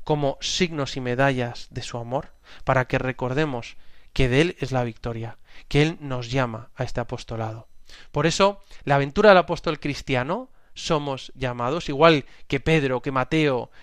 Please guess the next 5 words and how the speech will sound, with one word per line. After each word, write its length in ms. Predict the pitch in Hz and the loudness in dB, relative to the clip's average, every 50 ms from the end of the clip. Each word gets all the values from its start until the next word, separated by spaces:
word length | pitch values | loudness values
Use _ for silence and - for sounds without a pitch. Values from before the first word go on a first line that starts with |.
| - - | -10 -6
que 120 | - 147 | -4 0
Pablo, 600 | - - 151 160 165 151 147 139 131 120 117 117 - - - - | 6 10 10 12 10 10 6 2 0 -2 -2 -6 -10 -16 -20 -6
que 340 | - - 151 143 143 143 143 - | 0 4 6 6 8 8 8 8
Zaqueo, 640 | - 135 123 - 175 180 180 175 180 196 233 254 _ _ _ _ - _ _ _ _ _ _ _ _ _ _ _ _ - - - | 6 6 4 6 6 6 6 6 4 2 0 -6 _ _ _ _ -20 _ _ _ _ _ _ _ _ _ _ _ _ -20 -20 -8
comporta 720 | - - 147 147 139 - 160 180 185 - - 190 202 226 | -4 -2 0 0 2 4 4 4 4 4 2 0 0 0